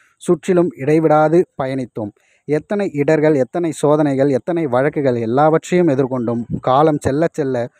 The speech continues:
உங்களுக்கு ஒரு மாற்றம் நிகழ ஆரம்பித்தது. மேடையில் பேசுவதற்கு முன்பு கூட காரில் பேசி காண்பித்து தம்பிகளின் விருப்பத்தை பொறுத்து பிறகு மேடையில் முழங்குவீர்கள். எங்களது கருத்துக்களை வலிந்து கேட்காவிட்டாலும்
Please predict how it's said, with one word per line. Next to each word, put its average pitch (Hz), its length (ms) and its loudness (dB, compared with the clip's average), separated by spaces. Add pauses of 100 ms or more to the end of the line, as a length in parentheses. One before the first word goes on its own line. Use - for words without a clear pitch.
(280)
உங்களுக்கு 170 480 2 (140)
ஒரு 131 300 2
மாற்றம் 135 420 0
நிகழ 143 300 2
ஆரம்பித்தது. 120 560 -2 (440)
மேடையில் 185 460 2
பேசுவதற்கு 156 580 2
முன்பு 156 340 2
கூட 139 200 0 (440)
காரில் 175 440 0
பேசி 190 320 2
காண்பித்து 147 580 -2 (480)
தம்பிகளின் 175 540 0
விருப்பத்தை 160 480 0
பொறுத்து 160 480 0 (100)
பிறகு 143 320 2
மேடையில் 147 500 2
முழங்குவீர்கள். 135 580 0 (360)
எங்களது 185 440 2
கருத்துக்களை 160 520 2 (300)
வலிந்து 185 440 2
கேட்காவிட்டாலும் 143 760 -2